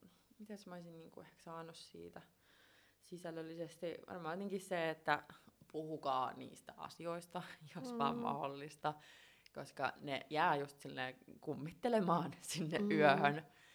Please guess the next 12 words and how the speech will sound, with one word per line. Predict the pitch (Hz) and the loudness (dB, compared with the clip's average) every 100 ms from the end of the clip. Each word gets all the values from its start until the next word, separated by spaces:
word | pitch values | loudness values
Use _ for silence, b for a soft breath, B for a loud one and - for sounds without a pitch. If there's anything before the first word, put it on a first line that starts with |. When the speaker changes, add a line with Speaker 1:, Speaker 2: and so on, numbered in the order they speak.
| B B B _ - | B B B _ -6
Speaker 1:
Et | 160 151 | -6 -6
tota, | 151 147 151 151 151 139 - - - - | -6 0 6 10 8 6 -8 -20 -14 -4
kun | - | 4
ne | 202 202 | 6 6
on | 233 | 6
asioita, | 214 208 190 165 | 4 4 2 2
mistä | 156 147 147 | 0 -4 -4
tosi | 147 139 139 | -4 -4 -6
harvoin | 135 - 143 | -8 -6 -6
puhutaan | 139 135 139 131 | -8 -12 -10 -10
siitä, | 147 143 - | -10 -12 -12
kun, | - - | -12 -12